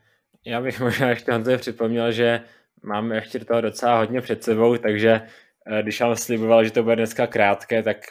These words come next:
pak si vzpomenu vždycky, já když je mu líto opomenout jenom jeden tým na, eh,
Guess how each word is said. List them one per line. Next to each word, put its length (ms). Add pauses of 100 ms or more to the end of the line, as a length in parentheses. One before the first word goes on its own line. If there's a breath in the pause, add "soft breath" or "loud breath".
pak 160
si 100
vzpomenu 520
vždycky, 380
já 120
když 280 (440 soft breath)
je 100
mu 80
líto 300
opomenout 400
jenom 200
jeden 280
tým 200
na, 320
eh, 280